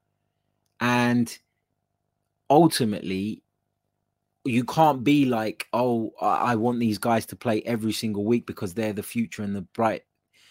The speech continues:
kind of sparks and the savior of our football club," and then say, "Oh, but the manager's an idiot 'cause the team he's picking is never, is, isn't scoring goals frequently enough." Like, do you see what I'm saying? There's a lot of hypocrisy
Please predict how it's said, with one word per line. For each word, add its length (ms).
kind 240
of 40
sparks 520
and 100
the 60
savior 500
of 80
our 120
football 320
club," 360
and 240
then 340
say, 520
"Oh, 200
but 140
the 100
manager's 440
an 80
idiot 340
'cause 160
the 80
team 260
he's 120
picking 340
is 140
never, 320
is, 160
isn't 340
scoring 320
goals 260
frequently 540
enough." 280
Like, 180
do 80
you 40
see 140
what 120
I'm 100
saying? 280
There's 180
a 60
lot 260
of 80
hypocrisy 840